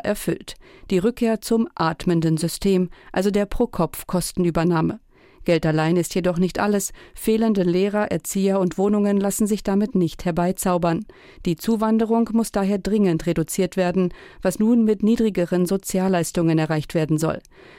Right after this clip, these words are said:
Eine Harmonisierung innerhalb Europas ist überfällig, allein aus Gründen der Fairness. Unterm Strich ist es der erhoffte Durchbruch, was man allein daran sieht,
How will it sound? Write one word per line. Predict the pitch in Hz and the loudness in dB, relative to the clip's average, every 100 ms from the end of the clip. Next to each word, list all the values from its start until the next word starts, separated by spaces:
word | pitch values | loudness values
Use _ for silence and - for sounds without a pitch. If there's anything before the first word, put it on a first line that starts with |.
| - | -4
Eine | 160 156 | 0 2
Harmonisierung | 147 160 160 165 175 220 214 202 | 2 2 2 2 2 2 2 2
innerhalb | - 214 190 190 | 2 2 2 0
Europas | 165 160 190 226 214 | -2 -2 0 0 0
ist | 214 196 - | -2 -4 -2
überfällig, | 220 185 - 185 175 170 - - - | 0 0 0 0 0 -2 -10 -20 -4
allein | 185 180 196 240 | 0 2 2 0
aus | 233 - | -2 -2
Gründen | 190 165 - 165 | 0 0 0 0
der | 170 | 0
Fairness. | 165 190 185 180 - - - _ - - | 0 0 2 0 -2 -10 -18 _ -20 -8
Unterm | 175 180 170 | -2 0 -2
Strich | - 226 247 | 0 -2 0
ist | 214 214 233 | -4 -4 -4
es | 208 | -2
der | 196 | 0
erhoffte | 196 160 156 - 170 | 0 0 -4 -4 -2
Durchbruch, | 185 190 - 196 196 - - - | -2 -2 0 0 0 -10 -20 -6
was | 190 185 | -4 0
man | 196 | 0
allein | 190 180 170 165 | 2 2 2 2
daran | 170 196 214 | 0 2 2
sieht, | 196 208 | 2 0